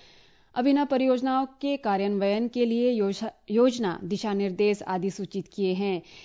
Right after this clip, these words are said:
इस योजना के अवयव के तहत अभिनव परियोजनाओं के अंतर्गत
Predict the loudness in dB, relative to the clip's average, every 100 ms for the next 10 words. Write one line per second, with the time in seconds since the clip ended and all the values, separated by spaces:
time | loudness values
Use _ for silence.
0 | -8 -4 -2 0 0 0 -4 -2 0 0
1 | 0 -2 0 -2 -4 -14 _ -8 -2 -2
2 | 0 0 -2 -2 -2 -2 -2 -4 -4 -2
3 | -2 -2 -4 -4 -4 -4 -4 -4 -2 -2
4 | -4